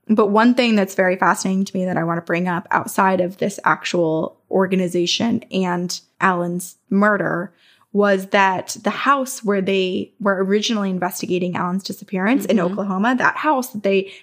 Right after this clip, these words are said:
Speaker 1: had set up shop, that the Samaritan Foundation lived in, and all these people came and, like,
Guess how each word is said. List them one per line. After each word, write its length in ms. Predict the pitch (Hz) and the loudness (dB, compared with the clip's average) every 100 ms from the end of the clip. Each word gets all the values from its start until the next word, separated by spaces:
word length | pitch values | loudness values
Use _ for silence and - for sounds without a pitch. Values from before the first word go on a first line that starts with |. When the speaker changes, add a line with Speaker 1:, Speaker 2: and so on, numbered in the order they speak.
| - | -8
Speaker 1:
had 180 | 196 | -6
set 160 | - 190 | -2 0
up 160 | 226 - | 0 0
shop, 400 | 294 247 - - | 2 2 0 -6
that 120 | 190 | -8
the 60 | |
Samaritan 600 | - - 180 185 220 247 233 | -8 -8 -4 -4 -2 0 0
Foundation 540 | 240 240 247 233 226 | 0 0 -2 -2 0
lived 260 | 247 233 202 | 2 0 0
in, 160 | 196 | 0
and 140 | 190 185 | 0 2
all 180 | 185 | 2
these 160 | 214 233 | 0 -2
people 240 | 269 254 | -4 -4
came 320 | 214 214 208 202 | -2 0 0 0
and, 80 | |
like, 200 | 190 170 | -2 -4